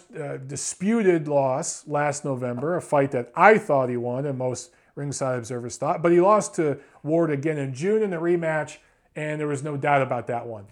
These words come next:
Was not without controversy, obviously, because of some of the tactics from Mister Ward and the referee allowing that to happen. But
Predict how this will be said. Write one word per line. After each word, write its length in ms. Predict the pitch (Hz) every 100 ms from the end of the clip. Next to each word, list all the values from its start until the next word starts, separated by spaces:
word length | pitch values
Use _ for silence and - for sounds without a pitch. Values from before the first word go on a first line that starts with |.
| _ _
Was 340 | 131 185 247 220
not 240 | 233 240
without 380 | 214 214 208 170
controversy, 960 | - 302 - 190 151 143 - 139 170 _ _ _ _ _ _ _ - -
obviously, 600 | 156 139 131 127 - 160
because 340 | 202 135 147 127
of 180 | 127 117
some 200 | 143 131
of 40 |
the 160 | 120 110 _ _
tactics 680 | - 190 180 - 156 151 -
from 240 | 147 143
Mister 280 | 147 - 139
Ward 440 | 127 127 131 170
and 220 | 165 131 123 _ _ _ -
the 80 | 139
referee 400 | 143 - 143 143
allowing 400 | 131 131 131 127
that 180 | 120
to 80 | -
happen. 460 | 120 127 127 175 139
But 420 | 285 285 -